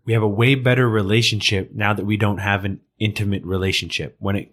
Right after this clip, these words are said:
especially when it comes to my daughter. You know, I, I think that Aaliyah would probably agree that, you know, her and her mom, her dad and her mom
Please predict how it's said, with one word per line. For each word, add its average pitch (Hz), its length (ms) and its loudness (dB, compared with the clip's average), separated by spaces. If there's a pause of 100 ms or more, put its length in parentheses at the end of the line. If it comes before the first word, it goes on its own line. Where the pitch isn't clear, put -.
especially 123 500 0
when 117 120 4
it 117 100 0
comes 107 240 -2
to 104 100 -6
my 92 120 -4
daughter. - 320 -8
You 110 160 0
know, 98 360 0
I, 98 400 0
I - 20 -2
think 113 380 0
that 107 160 2
Aaliyah 101 420 2
would 95 160 -4
probably 98 400 0
agree 92 320 -6
that, 85 280 -6
you 101 120 -4
know, 92 160 -4
her 95 360 0
and 90 100 -8
her 92 40 -8
mom, 95 540 -2
her 101 260 -4
dad 98 280 0
and 92 80 -6
her 95 100 -4
mom 95 460 -4